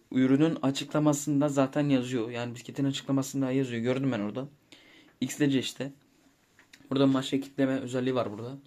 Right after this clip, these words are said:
Acikler gayet iyi tutuyor. Hiç erimedi şu ana kadar. Zaten o kadar fazla kullanmadım. Şurada şu detay var. Yere atıyorum, düşünce nasıl diyeyim, orası kötü durur ama burada hiç şey olmuyor yani. Burada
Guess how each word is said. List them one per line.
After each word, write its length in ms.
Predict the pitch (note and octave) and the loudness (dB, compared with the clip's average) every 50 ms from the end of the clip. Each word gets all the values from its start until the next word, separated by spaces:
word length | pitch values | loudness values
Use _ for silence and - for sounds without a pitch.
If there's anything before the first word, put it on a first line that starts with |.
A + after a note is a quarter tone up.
| - - - - - - - - - - _ - _ _ _ _ | -20 -20 -20 -20 -20 -20 -20 -20 -20 -20 _ -20 _ _ _ _
Acikler 440 | - C3+ C3+ C#3 D3 C#3+ - E3+ D#3+ | 2 4 4 2 -2 -4 -2 -2 -2
gayet 300 | D#3 D#3+ D#3 D3+ D3+ - | 0 0 0 0 0 0
iyi 80 | E3 E3 | -4 -6
tutuyor. 240 | - C#3+ D3+ D3+ | -6 -4 -4 -4
Hiç 340 | C#3+ D3 - - - - - _ _ _ _ _ _ _ _ _ _ - | -2 -2 -4 -6 -6 -8 -12 _ _ _ _ _ _ _ _ _ _ 0
erimedi 360 | C3 C#3 D3 D3 C3+ A#2 A2+ | 2 4 6 4 4 4 2
şu 140 | - B2+ A2+ | -2 -2 -2
ana 180 | A2+ A#2 A2+ | -2 -4 -4
kadar. 180 | B2 A2+ B2 A#2 | -4 -4 -4 -4
Zaten 240 | A#2+ B2 C3 B2 A#2+ | -4 -2 -2 -2 -2
o 100 | A2+ A#2 | -2 -2
kadar 240 | B2+ A#2+ A#2+ B2 | -4 -4 -4 -4
fazla 240 | - B2 A#2+ A#2+ B2+ | -4 -6 -4 -4 -6
kullanmadım. 480 | - C3 C3+ C3 B2+ B2 A#2 B2 C#3 - - _ _ - - - - - - | 0 2 4 4 4 4 2 -2 -8 -10 -14 _ _ -20 -20 -20 -20 -20 -16
Şurada 220 | - D#3+ F3 F3 | -2 2 2 2
şu 180 | E3+ - F3 E3 | 2 2 2 2
detay 320 | E3 - F3 F3 F3 E3 | 2 4 6 4 4 4
var. 140 | D3+ D#3 - - _ _ _ _ - _ _ _ _ _ _ _ _ - - - - _ _ | 4 0 -4 -8 _ _ _ _ -20 _ _ _ _ _ _ _ _ -20 -20 -20 -20 _ _
Yere 180 | D3 D3+ D#3 D3+ | 4 4 4 4
atıyorum, 340 | D#3 C#3 D#3 D3 D3 D3+ C#3+ | 2 2 2 2 4 4 2
düşünce 640 | C#3+ C#3+ - D#3 D3 C3+ C#3+ C#3+ C#3 - - - _ _ _ _ _ _ _ _ _ _ _ _ _ _ _ _ - - _ _ _ _ | 2 0 0 0 0 2 2 2 2 0 0 -6 _ _ _ _ _ _ _ _ _ _ _ _ _ _ _ _ -20 -20 _ _ _ _
nasıl 220 | - C3+ - - | -8 -6 -6 -2
diyeyim, 180 | - C3 C3 C3+ | 0 2 4 4
orası 240 | C3+ C3 C#3 C3+ - | 4 4 2 -2 -2
kötü 280 | - D#3 - - D3+ | -4 -4 -4 -2 0
durur 180 | C#3 C#3 C#3 C#3 | 0 2 2 2
ama 260 | D3 D#3 D3+ C3 C3 | 2 2 4 2 2
burada 340 | C3 C3 D3 C#3+ C#3+ C3+ - - - | 0 0 -2 -2 -2 -2 -4 -8 -10
hiç 80 | - | -8
şey 220 | - - - D3+ C#3 | -8 -6 -2 0 2
olmuyor 220 | C3+ C3 A#2 A2 | 2 2 2 2
yani. 180 | G#2+ G#2+ A2 A2+ | 0 -2 -4 -4
Burada 280 | A#2 B2 B2 B2 - | -4 -4 -4 -4 -6